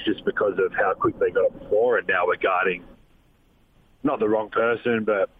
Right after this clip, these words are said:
Rudy, Rudy might have to pick up the ball one time, and, and I'm sitting back on Zubac in the post or whatever it is, and it's, um, you end up being cross-matched, and, um, obviously they're playing small, so there is a lot of similarities with, with the players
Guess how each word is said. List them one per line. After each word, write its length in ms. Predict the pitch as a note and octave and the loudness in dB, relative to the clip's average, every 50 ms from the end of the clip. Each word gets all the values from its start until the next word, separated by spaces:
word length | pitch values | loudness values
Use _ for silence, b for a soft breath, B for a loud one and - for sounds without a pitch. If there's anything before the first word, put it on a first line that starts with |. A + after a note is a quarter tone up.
| _ _ _ _ - | _ _ _ _ -2
Rudy, 280 | C3+ C3+ B2+ B2 B2+ - - | 0 2 2 0 -2 0 0
Rudy 240 | B2 C3 B2 A2+ A2 | 0 0 0 0 -2
might 160 | A2+ A2 G#2+ | 0 0 0
have 140 | G2+ G2 - | 0 -2 -4
to 80 | - | -8
pick 160 | - A2+ A2+ | -4 -2 0
up 100 | A2 G2+ | 0 0
the 60 | - - | -2 -2
ball 240 | - A#2 A2+ G#2 F#2+ F#2+ | -2 0 2 2 2 0
one 100 | F2+ F2+ | 0 -4
time, 460 | - - F#2+ - F#2 F2 F2 F2 F2+ F2+ F2+ | -4 -2 0 0 2 2 0 0 -2 -2 -4
and, 80 | F2+ F#2 F#2 | -4 -4 -4
and 120 | F#2 F#2+ | -2 0
I'm 220 | G2 F#2 G2 F#2+ F#2+ - - | 0 0 -2 -2 -6 -4 -4
sitting 200 | A#2 G#2 G2 F#2 | -2 -2 -2 -2
back 260 | G#2 G2 F#2+ F#2 - | -2 -2 -2 -2 -2
on 200 | G2 F2+ F2 F2 | -4 -6 -6 -4
Zubac 440 | - A2+ G#2+ G2 - F#2 F2+ - - | -2 -2 0 0 0 -2 -2 -4 -6
in 80 | F2+ | -6
the 60 | - - | -6 -4
post 380 | - - G2+ F#2+ F2+ E2+ - - | -2 0 2 2 0 0 0 0
or 100 | G2 F2+ | 0 0
whatever 340 | F2 F#2 F#2 F2 - F2+ F2+ | 2 2 0 0 0 0 2
it 160 | F2 F2+ E2+ | 2 0 0
is, 40 | E2 | 0
and 140 | F#2 F2 F2+ | -2 -4 -4
it's, 320 | F2 - - - - - B B B B B B B B - - - - | -8 -10 -14 -20 -20 -20 B B B B B B B B -20 -14 -6 -2
um, 320 | F2+ F2 F2 F2 - - - - - - | -2 0 0 -2 -4 -8 -14 -20 -12 -4
you 100 | - G#2 | -2 0
end 100 | A2 A2+ | 0 2
up 100 | A2+ G#2+ | 0 0
being 180 | G#2 A2 G#2+ G2+ | 0 -2 -2 0
cross-matched, 800 | - - A2+ G#2 - - - A2 G#2+ G#2+ G#2+ G2+ - - - - | 0 0 0 0 -2 -2 -4 -2 0 0 0 0 -2 -4 -4 -2
and, 260 | C3 A2+ F#2+ F2+ - - _ _ _ _ _ _ _ _ _ - - - | -2 -2 -4 -10 -20 -20 _ _ _ _ _ _ _ _ _ -14 -8 -4
um, 300 | F2+ F2+ F2+ F2+ F2+ - - - - | -2 -2 -2 -2 -4 -8 -12 -4 -4
obviously 260 | G2+ G2 F2+ - G#2+ | -4 -2 0 0 2
they're 160 | G2 F#2+ F#2 | 4 2 2
playing 380 | - - A2+ G#2+ G#2 F#2 F2+ - - - | 2 0 -2 0 0 0 -2 -4 -8 -6
small, 320 | - F#2+ F#2+ G2+ G#2 A2 G#2 | -2 2 2 2 2 2 0
so 100 | - G2+ | 0 2
there 180 | F#2+ G2 G2 F#2+ | 2 4 2 2
is 80 | F#2+ E2+ | 2 2
a 40 | G2 | 2
lot 180 | F#2 F#2 F#2+ | 2 2 2
of 120 | F#2+ F#2 - - - | 2 0 -2 -2 -4
similarities 580 | A2 F#2+ F#2+ F#2+ F#2+ F#2+ G2 G2 G2+ F#2+ - | -4 0 0 0 2 2 2 2 2 0 0
with, 140 | F#2+ F#2+ F2+ - - - - | 0 -2 -2 -2 -6 -4 -4
with 140 | - - - | -4 -4 -4
the 80 | - | -8
players 420 | - - - G2 G2+ G#2 G2+ G2 | -12 -4 -2 0 2 2 2 2